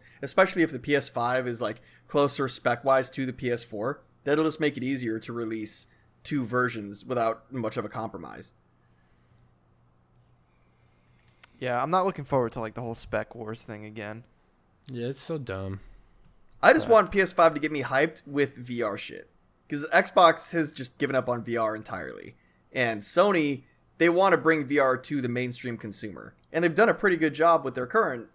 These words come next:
Speaker 1: P S V R headset, even though it's using ten-year-old technology. What does the next gen version of that look like?
Speaker 2: Yeah,
Speaker 3: Sounds
Speaker 2: I
Speaker 3: like we won't learn anytime soon, though.
Speaker 1: Yeah.
Speaker 2: Yeah, I wonder if it's at launch.
Speaker 3: No, pro-, it's definitely, they already said twenty twenty-one.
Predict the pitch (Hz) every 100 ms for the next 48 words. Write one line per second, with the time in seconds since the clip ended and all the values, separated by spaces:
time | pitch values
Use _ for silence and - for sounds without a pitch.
0 | - 135 120 - 120 113 110 107 113 -
1 | _ - 151 147 127 131 123 120 135 123
2 | 117 117 107 143 156 113 98 98 - _
3 | _ _ 160 170 147 143 139 - 127 117
4 | 117 120 101 71 110 - - - _ _
5 | _ _ _ _ _ _ _ _ _ _
6 | _ _ _ _ 277 226 240 113 123 117
7 | - 127 120 120 - _ _ - 120 139
8 | 127 123 123 117 - 127 107 101 - 85
9 | - - 120 127 156 175 139 131 110 107
10 | 98 - - - _ _ _ _ - 117
11 | - 123 110 107 139 131 131 180 180 175
12 | 160 175 139 - 131 120 123 - 110 101
13 | 107 101